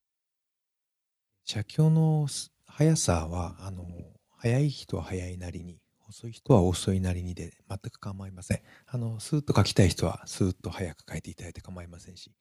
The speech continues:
えー、ゆっくりゆっくり、え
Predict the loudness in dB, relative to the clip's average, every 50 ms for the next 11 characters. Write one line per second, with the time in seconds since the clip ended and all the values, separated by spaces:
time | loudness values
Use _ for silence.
0 | _ _ _ _ _ _ _ _ _ _ -20 _ _ _ _ _ _ _ -20 -4
1 | _ 6 6 6 6 6 4 4 4 4 4 2 -4 -12 -18 _ -12 -10 -10 -8
2 | -8 -10 -14 -16 -20 _ _